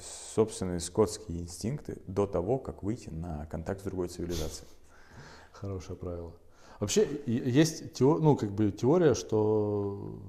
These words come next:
Speaker 2: цивилизации, э, они возможны, но они настолько редкие и настолько, э, то есть вероятность того, что они сами себя угробят, очень высокая.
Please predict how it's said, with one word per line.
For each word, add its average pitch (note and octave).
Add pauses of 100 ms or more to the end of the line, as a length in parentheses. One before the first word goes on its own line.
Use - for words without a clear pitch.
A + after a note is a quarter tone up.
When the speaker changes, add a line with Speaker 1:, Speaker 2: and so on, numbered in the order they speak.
(340)
Speaker 2:
цивилизации, B2
э, A#2+
они B2+
возможны, B2+ (220)
но A2+
они C#3
настолько C#3+
редкие C3
и G#2
настолько, A2 (540)
э, - (540)
то -
есть -
вероятность C#3+
того, C#3+
что -
они B2+
сами B2+
себя A2+
угробят, E3+
очень G2
высокая. F2